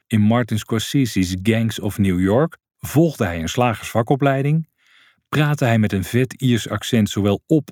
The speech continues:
als buiten de set en huurde hij circusartiesten in om hem te leren messen werpen.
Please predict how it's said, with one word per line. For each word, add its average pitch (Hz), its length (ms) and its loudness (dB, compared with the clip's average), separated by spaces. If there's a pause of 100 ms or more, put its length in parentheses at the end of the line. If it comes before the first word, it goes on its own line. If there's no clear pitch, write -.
als 92 300 -4
buiten 98 400 0
de 143 80 0
set 165 360 -2 (640)
en 143 140 2
huurde 151 240 4
hij 117 160 0
circusartiesten 156 960 0
in 156 260 4
om 139 220 2
hem 127 220 2
te 131 120 -2
leren 127 280 2
messen 143 300 0
werpen. 80 440 -4